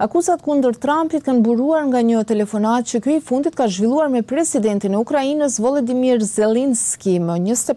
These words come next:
pesë korrik të vitit dy mijë e nëntëmbëdhjetë. Sipas një informatori anonim që ka dëgjuar bisedën, Trump i ka thënë Zelenskit,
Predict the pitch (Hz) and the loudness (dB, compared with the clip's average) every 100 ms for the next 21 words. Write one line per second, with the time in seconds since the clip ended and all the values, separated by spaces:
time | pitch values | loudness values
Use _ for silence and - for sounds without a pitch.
0 | 220 220 - 202 233 - 185 190 180 160 | 0 -2 -2 -2 -2 -2 -2 -2 -2 -2
1 | 175 151 139 170 175 151 151 175 160 - | -2 -2 -2 -4 -4 -2 -2 0 0 -2
2 | - - - - 339 294 240 226 208 190 | -20 -20 -20 -6 -2 0 0 0 0 -2
3 | 185 175 175 180 175 175 170 175 175 190 | -2 -2 -2 -2 0 0 0 0 0 2
4 | 175 - 175 156 151 160 - 233 254 151 | 0 -2 -4 -2 -2 -2 -2 0 -2 -4
5 | 151 - 196 240 302 294 - 269 302 302 | -6 -2 0 2 0 -2 -4 -6 -4 -2
6 | 254 226 214 214 302 247 277 - - 311 | -2 0 0 0 0 0 0 -2 -4 -4